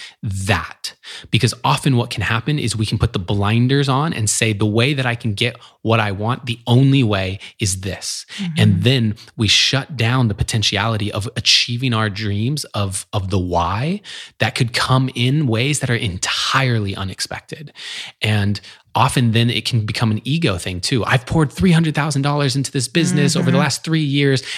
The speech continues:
Speaker 1: and I am not letting, not saying that it, it's done."
Speaker 2: Mm-hmm.
Speaker 1: And now it becomes ego,
Speaker 2: Mm-hmm.
Speaker 1: right? And ego is actually the reason, the thing that's driving that, and disconnect from the actual why that started the dream in the first place.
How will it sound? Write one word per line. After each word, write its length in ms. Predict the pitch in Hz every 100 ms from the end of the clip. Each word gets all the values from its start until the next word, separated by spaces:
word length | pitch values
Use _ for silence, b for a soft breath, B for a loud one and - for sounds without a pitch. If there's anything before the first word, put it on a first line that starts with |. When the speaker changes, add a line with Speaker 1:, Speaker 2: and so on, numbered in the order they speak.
| B
Speaker 1:
and 100 | 120
I 80 | 120
am 160 | 120
not 260 | 143 147 -
letting, 340 | 127 131 123 120
not 360 | 143 135 151 -
saying 240 | 135 120
that 120 | 117 117
it, 180 | 117 -
it's 140 | 104
done." 420 | - 131 98 90 92 _ 202
Speaker 2:
Mm-hmm. 360 | 190 151 180 170 - - -
Speaker 1:
And 180 | 110
now 280 | 101 135 143
it 80 | 107
becomes 360 | 110 101 98 143
ego, 440 | 175 127 90 117 -
Speaker 2:
Mm-hmm. 220 | 170 -
Speaker 1:
right? 180 | 101 120 117
And 240 | 113 117
ego 420 | 156 151 143 127 113
is 100 | -
actually 400 | 120 - - 117
the 100 | 107
reason, 440 | 101 110 117 123 117
the 80 | 104
thing 280 | - 131
that's 220 | 117 107 117
driving 560 | 101 98 113 123 139
that, 260 | 151 175 - B B B
and 340 | 110 107 104 - _ _ _ _ _ _ _ - 117
disconnect 600 | 135 - - 107 95 -
from 240 | - 101
the 100 | 98 101
actual 380 | - 101 95
why 380 | 92 98 101 101
that 180 | 101 -
started 540 | - - 123 117 107
the 80 | 98
dream 260 | 98 101 95
in 60 |
the 80 | 95
first 260 | - 104 -
place. 400 | 113 120 -